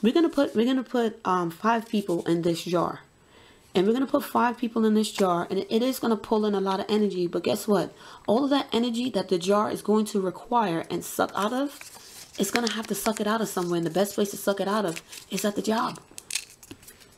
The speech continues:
This jar is going to want so much energy. It's gonna create heaviness in there. You're gonna feel the animosity when you come into work. Because if you ever work a jar,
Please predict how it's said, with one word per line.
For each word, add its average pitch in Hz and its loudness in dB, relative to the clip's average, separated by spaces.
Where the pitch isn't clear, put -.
This 240 2
jar 220 2
is 196 -2
going 196 4
to 202 -4
want 175 0
so - -2
much 196 0
energy. 185 -2
It's 170 -4
gonna 190 0
create 175 0
heaviness 175 -2
in 175 -2
there. 170 2
You're 175 0
gonna 214 -2
feel 208 0
the - -8
animosity 160 -2
when 160 0
you 196 2
come 160 -2
into 170 -4
work. - -4
Because 202 2
if 208 2
you 233 0
ever 240 0
work 208 0
a 185 2
jar, 185 -2